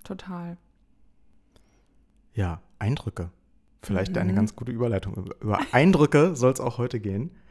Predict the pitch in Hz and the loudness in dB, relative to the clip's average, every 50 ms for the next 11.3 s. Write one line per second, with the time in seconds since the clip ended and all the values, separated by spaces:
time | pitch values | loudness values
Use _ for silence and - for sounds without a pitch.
0 | _ - - - - - 117 120 131 131 135 135 - - 135 127 - 127 117 104 | _ -20 -20 -20 -14 -4 0 0 0 0 0 -4 -4 -8 -8 -4 0 0 0 2
1 | 107 101 - - - 101 98 95 - - 90 - - 107 98 98 95 - 98 95 | 0 -2 -4 -4 -6 -8 -8 -8 -12 -16 -18 -12 -10 -10 -8 -8 -10 -10 -14 -16
2 | - - - - 95 92 95 92 92 92 - - - - 220 214 202 175 175 175 | -16 -16 -16 -14 -14 -12 -12 -12 -14 -16 -16 -18 -10 -8 -8 -6 -6 -6 -6 -6
3 | 165 170 165 - 170 165 170 175 175 - - 156 151 156 160 - - - 185 - | -6 -8 -8 -6 -4 -4 -4 -4 -4 -6 -12 -10 -10 -10 -12 -14 -12 -12 -10 -8
4 | - 175 165 - 175 175 180 175 - - 165 165 - 165 185 175 165 - 160 165 | -8 -10 -8 -6 -4 -4 -4 -4 -2 -4 -4 -4 -4 -8 -10 -10 -12 -8 -6 -6
5 | 165 - - - 185 170 165 170 - - - 170 165 175 196 202 - - 226 180 | -6 -6 -4 -6 -4 -2 -2 -4 -4 -4 -6 -6 -6 -6 -8 -6 -2 0 2 2
6 | 190 247 196 196 185 226 214 226 226 214 - 190 208 - - 202 208 202 - 202 | 2 0 -2 -4 -4 -4 -4 -2 -4 -4 -4 -4 -8 -8 -8 -10 -10 -8 -8 -6
7 | 190 208 247 302 330 - 240 233 233 220 214 208 - - 180 170 - - - 175 | 0 2 2 2 2 -2 -4 -4 -2 -2 -2 -4 -6 -8 -10 -10 -10 -10 -10 -12
8 | - - - 165 160 - - 165 160 - - 170 170 175 170 185 180 175 175 - | -12 -12 -12 -14 -12 -8 -8 -8 -6 -4 -4 -4 -4 -6 -6 -6 -6 -6 -8 -10
9 | _ - - 180 180 - 175 170 175 - - 170 165 165 - - - - - - | _ -10 -10 -10 -8 -8 -8 -8 -8 -10 -10 -8 -8 -10 -12 -16 -20 -20 -20 -14
10 | - - 185 180 208 208 - - - - 240 247 277 254 - 254 - 180 165 160 | -4 -2 0 0 0 -2 -6 -8 -6 -4 -4 -2 -2 -4 -4 -4 -4 -4 -6 -4
11 | 160 165 185 - - - | -4 -4 -4 -6 -8 -10